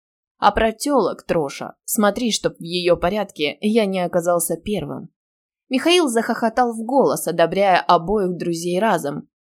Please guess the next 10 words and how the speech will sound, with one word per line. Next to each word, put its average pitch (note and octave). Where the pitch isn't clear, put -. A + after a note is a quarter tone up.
«Согласен. F3
Я F#3+
даже F#3
знаю, F3+
кого E3+
приглашу F#3+
полюбоваться D3+
на D3+
это D3+
зрелище». D#3